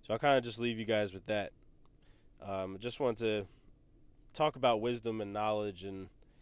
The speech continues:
just something that was on my mind. So, uh, yeah. Hope you guys enjoy this. Share it, comment it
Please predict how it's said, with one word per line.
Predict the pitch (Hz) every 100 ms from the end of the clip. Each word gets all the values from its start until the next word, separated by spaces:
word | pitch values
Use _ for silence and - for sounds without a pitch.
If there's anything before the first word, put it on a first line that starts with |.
| - - - - -
just | 110 -
something | 117 117
that | 110 101
was | 98
on | 104
my | 98 95
mind. | 98 98 92 85 - -
So, | - 101 95 - - - - - - - - -
uh, | 95 95 95 92 92 - -
yeah. | 104 120 90 - - - - -
Hope | 127
you |
guys | 123 123 117
enjoy | 113 127 127
this. | 120 - - - - - - - - - - -
Share | - 143 143 139
it, | - - - -
comment | 160 147 139 135
it | 127